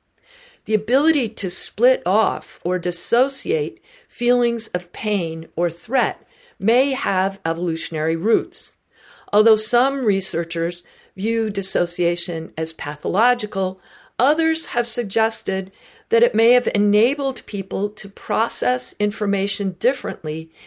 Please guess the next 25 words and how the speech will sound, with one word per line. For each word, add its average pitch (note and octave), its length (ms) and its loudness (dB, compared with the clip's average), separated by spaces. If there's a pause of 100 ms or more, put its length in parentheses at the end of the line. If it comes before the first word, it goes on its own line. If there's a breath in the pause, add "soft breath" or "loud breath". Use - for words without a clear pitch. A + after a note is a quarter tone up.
(120 loud breath)
in G#3+ 140 2
the A3 100 4
face F#3+ 460 -2
of F#3 160 -4
extreme E3 560 -4
threats, - 720 -4 (360 soft breath)
and G3 240 0
thus A3 380 2
to - 160 -4
have A#3+ 160 2
had C#3 520 -6
survival G3 680 2
value. C3 400 -12 (1900)
To A3+ 100 0
sum D#4 340 0
things A#3+ 440 -4
up, D#3+ 340 -4 (240)
we've A3 240 -6
considered G#3+ 800 2
three C#4+ 480 -6
different G3+ 560 -2
types - 640 -4
of E3+ 300 -4
induction D#3+ 580 -4
techniques - 720 -16